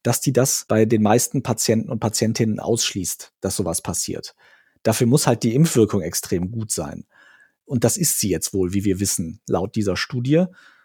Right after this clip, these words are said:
Und was halt schon nötig ist, ist irgendwann so ein zweiter Booster-Shot, weil was wir bisher nicht wissen, ist, wie lange hält diese einmalige Impfung.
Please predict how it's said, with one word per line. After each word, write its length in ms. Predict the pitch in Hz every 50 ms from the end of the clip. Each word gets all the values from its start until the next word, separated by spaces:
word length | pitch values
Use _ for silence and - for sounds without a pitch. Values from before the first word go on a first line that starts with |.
| _ _ _ _ _
Und 240 | - 139 131 123 127
was 220 | 120 131 - - 160
halt 240 | 147 135 135 - -
schon 320 | 165 - - 160 175 175 160
nötig 400 | 160 180 175 - - - - -
ist, 140 | 147 -
ist 120 | 160 139 -
irgendwann 380 | - 151 156 151 135 131 139
so 100 | 135 131
ein 100 | 123 120
zweiter 340 | - - 123 127 131 127 104
Booster-Shot, 600 | 113 135 151 170 - - 170 147 - - 170 160 -
weil 120 | 131 120
was 160 | 123 113 -
wir 80 | 131 113
bisher 260 | 117 - - 127 110
nicht 340 | 104 120 160 - - - 143
wissen, 280 | 160 156 - - 143
ist, 260 | - 139 - - - 143
wie 100 | 123 120
lange 300 | 117 113 127 156 143 117
hält 440 | 107 127 131 147 143 - - -
diese 260 | - 123 107 104 - -
einmalige 520 | 95 104 98 95 90 87 92 95 110 -
Impfung. 460 | - - 87 - - - 80 76 117